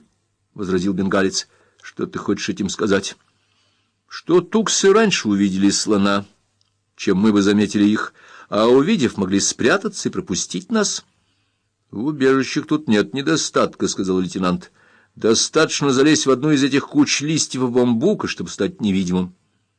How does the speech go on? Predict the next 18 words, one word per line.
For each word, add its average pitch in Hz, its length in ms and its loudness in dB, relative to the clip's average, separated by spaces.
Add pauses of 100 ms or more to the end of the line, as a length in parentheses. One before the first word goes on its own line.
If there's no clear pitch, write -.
(580)
"Пожалуй", — 98 560 2 (1400)
сказал 98 400 2
Сандакан, 101 720 0
поворачиваясь 98 560 0
к - 60 -20
Тремальнайку. 98 680 0 (400)
"Как - 240 -4
ты 143 120 -6
думаешь, 95 560 0 (480)
куда 95 280 -2
они 123 140 -2
ведут 165 260 -2
девушку?" 90 480 0 (600)
"В 90 60 -4
Раймангал, 120 640 2
конечно", — 98 580 -4 (800)
ответил 87 440 -8
бенгалец. 87 540 -2